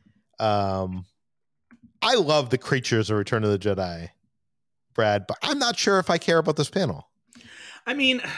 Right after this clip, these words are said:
Speaker 2: I feel like there could be some interesting behind the scenes details that come out of it for people who are just, like, really hardcore into that kind of stuff, you know, whether it's
Speaker 1: Yeah.
Speaker 2: the creation of the, like, the actual wardrobes and, like,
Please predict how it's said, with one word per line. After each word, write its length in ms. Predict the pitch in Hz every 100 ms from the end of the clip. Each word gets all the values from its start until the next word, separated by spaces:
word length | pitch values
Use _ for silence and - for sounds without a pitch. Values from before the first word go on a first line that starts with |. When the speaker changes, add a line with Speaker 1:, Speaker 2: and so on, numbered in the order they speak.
| - -
Speaker 2:
I 60 | 202
feel 220 | 294 302
like 180 | 277 254
there 100 | 208
could 140 | 202 180
be 100 | 175
some 160 | 143
interesting 640 | 147 156 - 151 143 135 -
behind 260 | 131 135
the 40 | 123
scenes 300 | 135 131 135
details 400 | 147 156 151 151
that 100 | 147
come 160 | 160
out 160 | 147 151
of 100 | 147
it 160 | 156 143
for 80 |
people 300 | - 131 127
who 220 | 117 127 120
are 100 | 120
just, 200 | 123 120
like, 200 | 113 110
really 320 | 113 113 110
hardcore 600 | 113 113 - 110 113 110
into 540 | 113 - 117 113 110 _ _ _ _
that 180 | 120 113
kind 160 | 120 113
of 60 |
stuff, 420 | - 113 120 139 -
you 140 | 123
know, 200 | 120 117
whether 260 | 113 110 113
it's 200 | 110 76 117
Speaker 1:
Yeah. 80 | 107
Speaker 2:
the 60 |
creation 400 | - 113 104 113
of 200 | 107 98
the, 500 | 104 104 104 101 101 - _ _
like, 140 | 117 110
the 80 |
actual 760 | 107 104 117 104 101 98 98 95
wardrobes 600 | 123 165 151 151 147 120
and, 180 | 107 104
like, 220 | 101 98